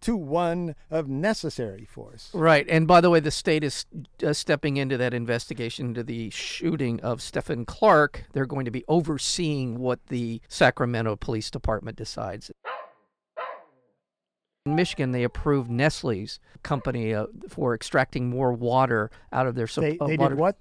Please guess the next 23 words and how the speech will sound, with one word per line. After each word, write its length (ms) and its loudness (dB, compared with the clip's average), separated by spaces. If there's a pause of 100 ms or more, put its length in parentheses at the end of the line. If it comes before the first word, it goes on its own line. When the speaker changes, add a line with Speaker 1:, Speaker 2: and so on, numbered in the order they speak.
(120)
Speaker 2:
They 300 4
approved 680 4
an 200 0
application 640 2
for 140 0
a 60 0
permit 440 0 (460)
on 160 -4
the 60 -6
part 240 2
of 120 -4
Nestle's 720 -4
Speaker 1:
Okay. 340 -16 (460)
Speaker 2:
to 140 -4
extract 420 -2
more 460 -4 (340)
water 640 2
from 300 -8
their 300 -6
public 440 -4
water 340 -2
system. 520 -6
Speaker 1:
Yeah. 320 -8